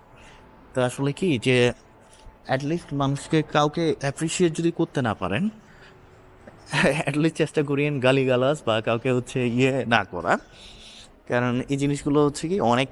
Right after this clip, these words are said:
নেগেটিভ ইম্প্যাক্ট পড়ে ওই মানুষগুলোর, সেটা যে কেউ হোক না কেন। সবাই কিন্তু সবার দিক থেকে আহ, আপনি দেখতে পাবেন যে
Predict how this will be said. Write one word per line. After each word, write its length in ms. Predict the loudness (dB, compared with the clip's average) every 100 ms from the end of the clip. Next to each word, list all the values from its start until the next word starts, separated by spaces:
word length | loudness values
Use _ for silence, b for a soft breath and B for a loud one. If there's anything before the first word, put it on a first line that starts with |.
| -4
নেগেটিভ 500 | -2 -2 -2 -4 -6 -10 B B B -2
ইম্প্যাক্ট 480 | 0 2 0 0
পড়ে 240 | 0 2 2
ওই 80 | -2
মানুষগুলোর, 680 | -4 -6 -8 -6 -6 -6
সেটা 320 | -8 -6 -8
যে 160 | -4 -2
কেউ 160 | 0 0
হোক 220 | -2 -2
না 60 |
কেন। 180 | -6 -8 -10 B B B -8
সবাই 340 | -2 0 0
কিন্তু 220 | 0 -4
সবার 500 | -4 -2 2 2 0
দিক 140 | -2 -4
থেকে 400 | -2 0 0 0 -4 B B B -8
আহ, 220 | -2 -2 0
আপনি 220 | -4 0 2
দেখতে 280 | 2 2
পাবেন 320 | 2 4 2 0
যে 320 | 2 0